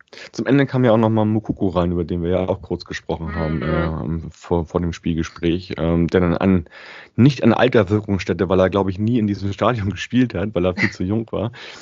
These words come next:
Speaker 1: aber dann trotzdem bei seinem Heimatverein quasi da zum Einsatz gekommen ist, aber natürlich auch in der neunzigsten da jetzt nicht mehr so viel ausrichten konnte. Also da wurde Witzel die, die Sechs aufgelöst und Mukoko
Speaker 2: Mhm.
Speaker 1: noch mal vorne rein, aber dann,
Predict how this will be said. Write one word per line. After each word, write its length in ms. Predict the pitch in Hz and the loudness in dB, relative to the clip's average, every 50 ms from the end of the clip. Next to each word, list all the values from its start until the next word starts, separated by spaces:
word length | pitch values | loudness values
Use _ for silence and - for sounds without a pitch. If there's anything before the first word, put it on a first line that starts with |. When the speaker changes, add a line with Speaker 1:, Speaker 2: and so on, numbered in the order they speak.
| - - _ - - | -20 -20 _ -16 -6
Speaker 1:
aber 200 | - 95 98 95 | -2 0 0 2
dann 180 | 90 98 98 95 | 2 2 0 0
trotzdem 380 | 92 - 104 - - - 98 | -2 -4 -6 -6 -4 -4 -2
bei 80 | 95 92 | -2 0
seinem 240 | 90 92 90 87 80 | 0 0 0 0 0
Heimatverein 580 | 101 117 120 110 87 - - 80 - 80 87 | 0 2 2 0 0 -2 -6 -6 -4 -4 -6
quasi 380 | 85 - - 92 90 87 85 90 | -6 -6 -4 -4 -4 -2 -4 -4
da 100 | 85 90 | -6 -6
zum 180 | 82 - 101 85 | -6 -6 -8 -8
Einsatz 360 | 87 92 92 87 - - - | -6 -6 -6 -6 -8 -10 -18
gekommen 340 | - - - 90 90 87 85 | -20 -8 -4 -2 0 0 0
ist, 80 | 82 | 0
aber 160 | 80 87 95 | 0 2 2
natürlich 380 | 95 95 87 - 95 98 95 - | 2 2 0 0 0 0 0 0
auch 80 | 85 95 | 0 0
in 40 | 95 | 0
der 60 | 92 | 0
neunzigsten 680 | 87 90 92 95 95 - 98 87 - - - 85 80 | 0 0 0 0 0 -2 -6 -6 -6 -6 -4 -4 -2
da 220 | 78 82 85 82 82 | 0 0 0 2 0
jetzt 200 | 85 80 - - | 0 -2 -2 -6
nicht 100 | 80 73 | -6 -4
mehr 140 | 85 78 | -4 -4
so 180 | 76 73 - 85 | -6 -4 -6 -8
viel 280 | 76 - - - 80 - | -8 -8 -8 -8 -6 -2
ausrichten 540 | - 78 76 - - - 71 - _ - 78 | -2 -2 -4 -4 -6 -8 -8 -8 _ -10 -6
konnte. 260 | - - 80 80 73 | -4 -2 -2 0 0
Also 100 | 76 85 | 2 2
da 140 | 87 90 82 | 2 2 2
wurde 200 | 87 90 92 82 | 4 2 2 2
Witzel 280 | 95 87 - - 90 | 2 -2 -2 -4 -2
die, 120 | 90 92 82 | -2 -2 -2
die 120 | - - | -2 0
Sechs 240 | 85 98 95 - - | 0 0 -2 0 -2
aufgelöst 640 | - 85 85 - - 90 85 85 85 85 82 - - | -2 -2 -2 0 -2 -2 0 0 0 -2 -4 -4 -4
und 200 | 80 82 80 - | -4 -4 -2 -2
Mukoko 380 | 92 90 - - 175 170 165 | -4 -2 0 -2 -2 0 0
Speaker 2:
Mhm. 60 | - 90 | 0 0
Speaker 1:
noch 80 | 87 | 0
mal 160 | 87 87 85 | 0 0 -2
vorne 320 | 82 - 90 90 87 87 78 | 0 2 2 2 4 4 4
rein, 240 | 87 90 90 92 69 | 4 2 2 2 0
aber 160 | 78 82 76 | 0 -2 0
dann, 220 | 82 82 78 76 | 0 -2 -4 -4